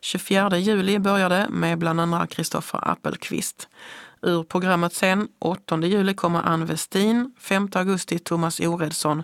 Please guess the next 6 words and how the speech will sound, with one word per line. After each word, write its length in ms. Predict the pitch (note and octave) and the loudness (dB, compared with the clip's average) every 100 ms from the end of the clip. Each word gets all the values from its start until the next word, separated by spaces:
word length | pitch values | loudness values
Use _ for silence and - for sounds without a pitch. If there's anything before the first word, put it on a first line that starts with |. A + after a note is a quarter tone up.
| - - | -6 -20
och 300 | - - - | -16 -4 0
avslutningskvällen 1000 | D3+ E3 - D#3+ - D#3+ D#3+ - D#3 D#3 D#3+ | 2 0 0 -4 -2 -4 -4 -4 -4 -2 -2
tolfte 400 | D#3+ E3+ - D#3+ | -2 -2 -2 0
augusti 460 | F#3 F#3 - - | 0 0 -2 -6
Hasse 440 | - - F3 - E3 | -4 -4 -4 -6 -6
Brontén. 680 | E3 D#3 - - - - | -4 -6 -4 -4 -4 -4